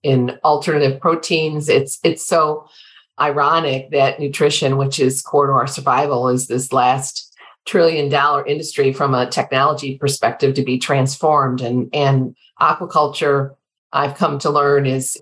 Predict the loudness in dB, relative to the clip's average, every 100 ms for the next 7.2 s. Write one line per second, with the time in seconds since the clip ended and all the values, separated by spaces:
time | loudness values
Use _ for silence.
0 | -2 0 2 2 0 0 0 2 4 2
1 | -2 0 0 0 -2 -6 0 0 2 -2
2 | 0 0 0 -2 -4 0 -2 0 -4 -4
3 | -6 0 0 0 0 -2 0 0 0 0
4 | -4 0 2 0 -2 0 2 0 -2 -2
5 | 0 0 0 -2 0 2 2 2 -2 -4
6 | -4 0 2 2 0 0 0 0 0 0
7 | 0 -2